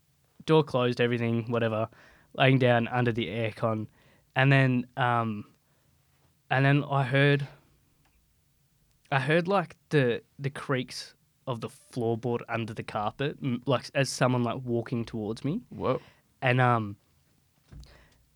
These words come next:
Speaker 1: and I knew that it wasn't my nan or my auntie 'cause they, I knew one of them was, like, you know, in the kitchen or whatever, and the other
Speaker 2: Mm.
Speaker 1: one,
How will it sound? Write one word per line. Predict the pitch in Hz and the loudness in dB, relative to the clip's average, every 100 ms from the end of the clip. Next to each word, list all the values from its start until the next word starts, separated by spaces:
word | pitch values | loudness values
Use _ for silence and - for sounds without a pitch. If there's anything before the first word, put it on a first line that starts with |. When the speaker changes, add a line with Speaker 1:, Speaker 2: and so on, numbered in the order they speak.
| _ - | _ 0
Speaker 1:
and | 135 | 2
I | 131 | 4
knew | 127 127 139 | 4 4 4
that | 143 147 | 6 4
it | 123 | 4
wasn't | 127 123 127 | 0 0 -2
my | 117 117 | 0 2
nan | 113 110 | 2 0
or | 107 123 | 0 0
my | 117 101 107 | 0 -2 -2
auntie | 107 - 107 107 - | -4 -6 -10 -12 -10
'cause | 117 107 - _ _ _ - | -10 -10 -12 _ _ _ -10
they, | 139 117 101 - _ - | 0 0 0 -10 _ -8
I | 123 | -2
knew | 117 110 | -2 0
one | 117 | 0
of | 120 | 0
them | 120 | 0
was, | 113 107 | -2 -4
like, | 101 - _ _ | -6 -8 _ _
you | 131 | -8
know, | 110 | -6
in | 110 | -6
the | |
kitchen | - - - 117 | -6 -6 -4 -2
or | |
whatever, | 113 113 110 | 0 0 0
and | |
the | 110 | 0
other | 117 | 0
Speaker 2:
Mm. | 110 - | -2 -4
Speaker 1:
one, | 123 | -10